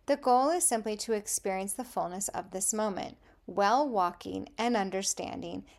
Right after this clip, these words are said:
that you will never get anywhere. Suspending your stories about what this moment does or doesn't contain,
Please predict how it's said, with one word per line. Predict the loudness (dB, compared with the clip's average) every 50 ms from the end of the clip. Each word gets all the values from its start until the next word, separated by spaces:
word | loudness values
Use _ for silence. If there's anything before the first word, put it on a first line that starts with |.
| _ -2
that | -2 -2
you | -2 -2
will | 0 0 0
never | 0 0 0 -2 -2 -2 -4 -4 -6 -6
get | -4 -4 -4 -4 -6 -8 _ -12
anywhere. | -10 -8 -8 -6 -4 -4 -2 -2 -2 -4 -6 -10 -12 -18 _ _ _ _ _ _ _ _ _ _ _ _ _ _ _ _ _ _ _ _ _ _ _ _ _ _
Suspending | -6 -4 -2 0 0 0 2 4 4 4 6 4 2 0 0 0 0
your | 0 0
stories | 0 0 0 2 4 4 4 4 2 0 0
about | 0 2 2 2 2
what | 2 0 0 0 0 0
this | 2 2 2 2 0 0
moment | 0 2 2 2 0 -2 -4 -2
does | 0 0 2 2 0 0 -2 -2
or | -2 -4 -4
doesn't | -2 0 0 2 2 0 -2 -6 -6
contain, | -4 -4 -4 -4 -4 -4 -4 -4 -4 -6 -8 -8 -10